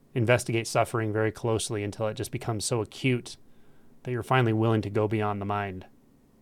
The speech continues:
And then you'll let go. So ultimately, there's a letting go that's gonna happen no matter what.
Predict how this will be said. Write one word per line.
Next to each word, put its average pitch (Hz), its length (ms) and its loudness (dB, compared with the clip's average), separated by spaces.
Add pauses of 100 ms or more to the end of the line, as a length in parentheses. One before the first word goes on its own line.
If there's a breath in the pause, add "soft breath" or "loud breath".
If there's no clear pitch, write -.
(1500)
And 107 140 -2
then 104 100 0
you'll 101 120 -2
let 98 140 -4
go. 101 240 -6 (540)
So 104 340 -8
ultimately, 120 540 2
there's 104 200 -2
a 104 40 0
letting 101 260 -4
go 98 140 -4
that's 95 180 -12
gonna 98 180 -6
happen 104 280 -4
no 101 60 -8
matter 95 220 -10
what. 98 240 -6